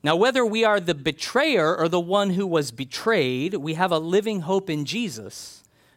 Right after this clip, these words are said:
who's risen from the dead, and he lives. So when we look to the offense, when we look to our own pain,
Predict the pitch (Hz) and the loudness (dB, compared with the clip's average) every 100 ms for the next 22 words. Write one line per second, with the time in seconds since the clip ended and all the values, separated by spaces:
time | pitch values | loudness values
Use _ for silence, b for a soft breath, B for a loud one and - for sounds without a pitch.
0 | - 175 127 156 170 165 - 139 127 135 | -4 -2 0 0 0 -4 -6 -6 -2 -2
1 | 117 107 110 110 101 90 - - _ _ | -2 -6 -12 -14 -14 -16 -18 -18 _ _
2 | _ _ _ _ _ _ _ _ _ b | _ _ _ _ _ _ _ _ _ b
3 | b b b - 202 208 202 190 277 - | b b b 0 2 4 2 2 0 -2
4 | 214 208 175 - 160 123 - - - - | -4 -2 -2 0 -2 -2 -6 -12 -8 -4
5 | 180 180 220 - 214 180 165 156 143 180 | 0 0 -2 0 0 0 0 -4 -6 -6
6 | 156 120 107 98 | -6 -6 -10 -18